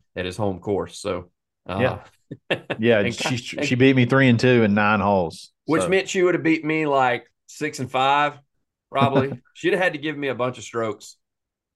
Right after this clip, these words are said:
Speaker 2: Hey,
Speaker 1: More
Speaker 2: dude,
Speaker 1: than
Speaker 2: have you
Speaker 1: likely.
Speaker 2: noticed they updated the P G A Tour app?
Speaker 1: Yes, they have.
Speaker 2: It looks pretty good.
Speaker 1: It looks great. I will say, when I got ready to find a tournament the other day, it took a little t-, while to load. Now, that could have been the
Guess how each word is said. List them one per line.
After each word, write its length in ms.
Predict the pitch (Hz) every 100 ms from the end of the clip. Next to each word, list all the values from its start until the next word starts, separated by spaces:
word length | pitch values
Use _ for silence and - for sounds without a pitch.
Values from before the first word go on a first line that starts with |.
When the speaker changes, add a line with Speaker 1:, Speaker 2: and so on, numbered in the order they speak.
| _ _ _
Speaker 2:
Hey, 120 | -
Speaker 1:
More 40 | 131
Speaker 2:
dude, 100 | 139
Speaker 1:
than 60 | 104
Speaker 2:
have 80 |
you 60 | 101
Speaker 1:
likely. 100 | 156
Speaker 2:
noticed 520 | 151 202 233 - - _ _
they 220 | 104 135
updated 560 | - 110 131 139 156 165
the 60 | 113
P 200 | - 135
G 160 | 147
A 80 | 143
Tour 280 | - 107 135
app? 300 | 185 208 - _ _ _ _ _
Speaker 1:
Yes, 380 | 101 117 123 -
they 160 | 101 98
have. 440 | 113 110 90 - _ _ _ -
Speaker 2:
It 140 | 117
looks 320 | 107 113 120
pretty 240 | - 123 127
good. 380 | 123 185 220 - _ -
Speaker 1:
It 220 | 131 135
looks 300 | 131 151 151
great. 400 | 147 147 147 151 _ -
I 120 | 110
will 260 | 117 139 135
say, 260 | 147 135
when 180 | 131 123
I 120 | 113
got 320 | 104 123 117 104
ready 220 | 123 120
to 80 | 110
find 320 | 104 120 123
a 40 |
tournament 380 | 113 131 123 117
the 120 | 110
other 120 | 110 107
day, 220 | 113 113
it 100 | 90
took 180 | - 123
a 40 |
little 240 | 123 127 127
t-, 120 | 135
while 340 | 131 123 123
to 60 | 127
load. 440 | 120 117 117 123 -
Now, 140 | 107
that 160 | 101 98
could 140 | 123
have 100 | 117
been 180 | 120 113
the 180 | 107